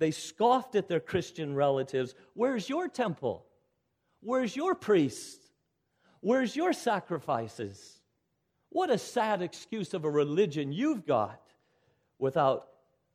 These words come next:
without a priest to sacrifice, without a priest to intercede with God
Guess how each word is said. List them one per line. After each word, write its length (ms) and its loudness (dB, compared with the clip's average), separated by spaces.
without 360 2
a 60 -2
priest 600 -10
to 80 -12
sacrifice, 1080 -8
without 320 0
a 60 -4
priest 460 -10
to 120 -10
intercede 640 -6
with 280 -6
God 340 -2